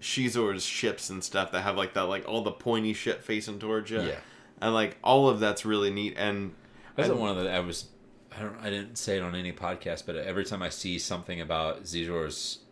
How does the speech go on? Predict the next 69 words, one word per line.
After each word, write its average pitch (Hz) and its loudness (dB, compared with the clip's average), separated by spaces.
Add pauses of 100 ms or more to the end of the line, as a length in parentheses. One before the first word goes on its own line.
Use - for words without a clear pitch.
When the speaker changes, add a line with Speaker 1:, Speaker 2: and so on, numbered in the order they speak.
Speaker 2:
ships - -2
and 85 -2
everything 87 -2
that 82 -4
he 80 -6
has, 85 0
like, 80 -4
with 80 -10
the 85 -4
palace 92 0
and 107 -4
everything, 104 -2 (100)
Speaker 1:
Yeah. 98 0
Speaker 2:
it 107 8
reminds 113 6
me 117 0
of 90 0
what 95 4
they're 92 4
doing 87 -2
with 85 -8
the 85 0
Darkness 87 0
characters 95 -2
in 78 -4
Destiny, 76 -6 (280)
'cause 90 2
they're, 104 10
like, 104 10
Speaker 1:
Oh, 101 2
Speaker 2:
these 98 0
Speaker 1:
yeah. 110 4
Speaker 2:
weird 101 2
pyramid 95 -2
ships - -2
that 92 -2
are 85 2
all 85 4
kind 85 -6
of 80 -8
pointy 87 -8
and 87 -6
stuff - -4
like 90 -2
that, 90 0
and 78 -6
I 87 -2
was 82 -4
just - -8
like, 82 -4
"This 90 -6
looks - -4
like 82 0 (320)
came 92 6
straight 87 4
out 82 6
of 78 0
that." 80 4
And 98 -6
Speaker 1:
Yeah. 98 6
Speaker 2:
that's 85 0
just - -6
what 87 0
it 73 -8
reminds 80 -4
me 82 -4
of 76 -8
every 80 -6
time 78 -8